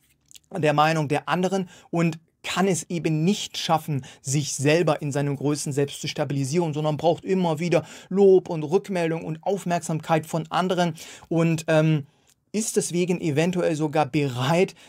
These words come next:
sich selber, ja, wie soll ich das sagen, nicht, n-, nicht zu erniedrigen. Hauptsache, die anderen geben ihm irgendwie Lob und Anerkennung. Ja, darüber definiert sich diese Form von Narzissmus und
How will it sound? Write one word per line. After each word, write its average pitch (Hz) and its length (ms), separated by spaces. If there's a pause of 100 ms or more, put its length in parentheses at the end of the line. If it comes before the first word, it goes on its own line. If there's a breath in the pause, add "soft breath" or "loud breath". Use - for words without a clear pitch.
sich 156 280
selber, 156 420 (280 loud breath)
ja, 160 400
wie 147 40
soll 160 140
ich 156 80
das 156 180
sagen, 156 200
nicht, 165 180
n-, 175 320
nicht 180 200
zu - 140
erniedrigen. 160 1000 (280 loud breath)
Hauptsache, 190 540
die 156 240
anderen 196 500
geben 170 240
ihm 165 240
irgendwie 233 640
Lob 170 380 (360 loud breath)
und 170 200 (100)
Anerkennung. 156 840
Ja, 156 200
darüber 160 420
definiert 160 560
sich 147 160
diese 156 240
Form 151 300 (340 loud breath)
von 156 200 (140 soft breath)
Narzissmus 214 760 (320 soft breath)
und 202 240